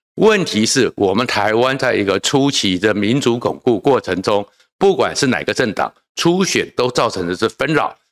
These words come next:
而且初选里面还有反操作，比如说那个全民调的时候就会被对手灌票，什么什么，根本都是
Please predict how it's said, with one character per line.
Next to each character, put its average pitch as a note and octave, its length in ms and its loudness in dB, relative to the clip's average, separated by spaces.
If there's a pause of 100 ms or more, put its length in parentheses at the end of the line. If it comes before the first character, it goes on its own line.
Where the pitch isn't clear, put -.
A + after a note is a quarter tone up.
(100)
而 - 120 -2
且 C#3+ 140 0
初 F3 360 2
选 C3+ 240 0
里 A2 60 -4
面 A2+ 180 0
还 A2 120 -2
有 A#2+ 140 2
反 F2 240 -4
操 C3+ 200 0
作， C#3 260 0 (240)
比 G#2 140 0
如 A#2+ 80 4
说 C#3+ 300 0 (380)
那 D3 120 0
个 C3+ 100 0
全 C3 220 0
民 C3 160 2
调 C#3+ 180 2
的 B2 80 2
时 A#2 160 0
候 A#2 160 0
就 B2+ 140 0
会 C3+ 80 2
被 C3 140 -4
对 C3 180 0
手 G2 160 0
灌 C#3 180 0
票， B2 400 0
什 G2+ 120 -6
么 A2+ 80 0
什 G2+ 120 -4
么， F#2 140 0
根 D3 160 -2
本 B2+ 80 0
都 C3+ 100 -4
是 C3 120 -2